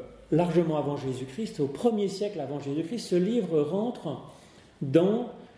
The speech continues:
le, la liturgie pour Pâques, pour la grande fête la plus sacrée, la plus fondamentale, qui célèbre le salut que Dieu nous donne.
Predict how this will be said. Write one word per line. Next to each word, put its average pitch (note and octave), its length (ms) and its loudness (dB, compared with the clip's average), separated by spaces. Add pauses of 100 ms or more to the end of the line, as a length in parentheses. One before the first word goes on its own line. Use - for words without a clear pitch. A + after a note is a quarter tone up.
(180)
le, C#3 960 2
la C#3 160 0
liturgie F#3 680 0
pour - 380 -4
Pâques, - 320 -6 (300)
pour F#3+ 360 2
la G#3 480 2 (100)
grande F3 300 0
fête - 480 -2 (100)
la D3 200 0
plus D#3+ 260 -2
sacrée, D#3+ 720 -2
la C#3 120 -2
plus C#3 340 0
fondamentale, D#3 1000 0 (520)
qui F3+ 140 4
célèbre F3 600 4
le D3+ 120 2
salut E3 460 -2
que D#3+ 120 -6
Dieu C#3 260 -2
nous C3+ 140 0
donne. C3 280 -2